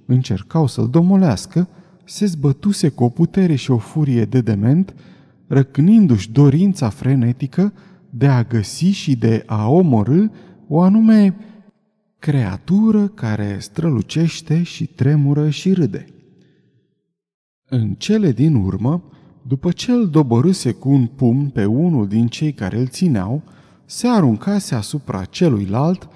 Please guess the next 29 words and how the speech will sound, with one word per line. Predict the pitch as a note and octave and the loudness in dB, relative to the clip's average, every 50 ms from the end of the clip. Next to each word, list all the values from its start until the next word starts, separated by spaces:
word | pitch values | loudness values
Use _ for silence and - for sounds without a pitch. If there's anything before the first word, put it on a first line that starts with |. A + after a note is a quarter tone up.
| - - - _ _ - | -20 -20 -20 _ _ -2
într-un | D#3+ F#3+ G3 G3 G#3 F3+ D3+ A2+ | 0 0 0 0 0 0 0 0
acces | F#2 - - - - G3+ G#3 E3+ - | -2 -4 -10 -8 -2 -2 -2 -2 -2
de | - A#2+ A2 | -2 -2 -2
nebunie | A2+ C3 B2+ G2+ G#2+ A2+ D3 D#3+ C#3+ | 0 0 -2 0 0 0 0 0 0
ucigașă, | B2 A#2 A#2 - - D#3 B2+ A#2 G2 F2+ - - - - _ _ - _ _ _ _ _ _ - | 0 -2 -4 -6 -8 -6 -6 -6 -8 -8 -10 -14 -18 -18 _ _ -20 _ _ _ _ _ _ -4
urlând | - A#2 B2 A#2+ C3+ E3+ A3 B3 B3 A#3 A3+ - - | 0 0 0 2 2 2 4 4 4 4 2 -2 -6
ca | - - D3 C#3+ | -8 -6 -4 0
un | C#3+ C#3 C3 B2+ A#2 A2 G2+ G2+ | 2 2 2 2 2 0 -2 -2
diavol | C3+ D#3 D#3 B2+ G#2 F2+ G2+ A2 C#3 F#3+ G#3 - - - - - - _ - _ | 0 0 2 2 0 -2 0 2 2 2 2 -2 -10 -20 -20 -20 -20 _ -20 _
că | - - C#3 B2 A2+ G#2+ | -6 -2 -2 0 0 0
o | G2+ A2 A#2+ A#2 | 0 2 0 0
să | - - A#2 | 0 -2 -4
sară | F#2+ - - - G3 G3+ F3+ D3+ B2 | -4 -4 -4 -2 0 0 2 2 2
în | A2 G#2 G#2+ | 0 0 0
aer | A#2 B2+ D3 E3 F3+ G3 - - - - - - _ _ | -2 0 0 0 0 -2 -4 -8 -20 -20 -20 -20 _ _
și | - - - | -14 -4 -4
o | B2 | -4
să-și | G#2+ - - C3+ - - - | -4 -2 -6 -8 -8 -8 -14
croiască | - - A2+ G#2+ A#2 C3+ E3 E3 - - - - - | -10 -6 -4 -2 -2 -2 -4 -4 -6 -10 -12 -6 -4
un | C3+ A#2 G#2 G2 F#2 F#2 | -2 -2 -2 -2 -4 -2
drum | F#2+ C3+ D#3 D3+ B2 | -2 0 0 0 -2
de | F#2+ - G2 | -4 -4 -8
foc | G2 - - D3+ D#3+ - - - - _ _ _ _ _ _ | -8 -8 -6 -8 -8 -8 -10 -20 -20 _ _ _ _ _ _
prin | _ - A#2+ A2+ A2+ - _ | _ -6 -4 -4 -4 -6 _
orice | - D#3+ E3+ F3 E3 - - - D3+ | -4 -2 0 0 -2 -2 -4 -4 -2
i-ar | C#3 A#2+ G#2+ G#2+ | -2 -2 -2 -4
sta | G#2 - - - B2 A2+ | -6 -10 -8 -6 -4 -2
în | A#2+ C3 | -2 -4
cale. | C3 - C#3+ A2+ F2+ F2 - | -4 -4 -4 -4 -4 -4 -8